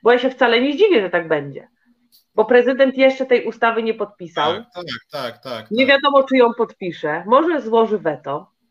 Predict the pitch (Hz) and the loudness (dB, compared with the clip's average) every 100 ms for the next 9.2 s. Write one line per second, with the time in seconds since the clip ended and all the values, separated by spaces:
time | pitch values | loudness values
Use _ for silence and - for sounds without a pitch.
0 | _ _ 226 415 440 381 160 - - _ | _ _ 0 0 2 2 2 -2 -14 _
1 | _ _ _ _ _ - 202 208 247 247 | _ _ _ _ _ 2 2 4 6 4
2 | - - - 208 240 254 262 269 254 254 | 2 -16 -4 -2 0 0 -2 -4 -4 0
3 | 247 247 247 220 220 220 226 240 415 480 | 2 2 0 -2 -6 -4 -2 -2 0 2
4 | 440 302 240 233 233 226 220 220 208 220 | 2 2 0 0 2 2 2 0 0 0
5 | 226 208 196 214 208 - 226 220 214 202 | 0 -2 -4 -4 -4 -6 -6 -2 0 -2
6 | - 214 214 214 202 202 _ _ _ _ | 0 0 2 0 -4 -6 _ _ _ _
7 | - 202 190 190 196 - 220 196 - 202 | -6 -2 0 0 -4 0 0 0 -4 -6
8 | 160 135 - - _ _ _ _ - 233 | -2 -2 -4 -18 _ _ _ _ 0 4
9 | 233 | 4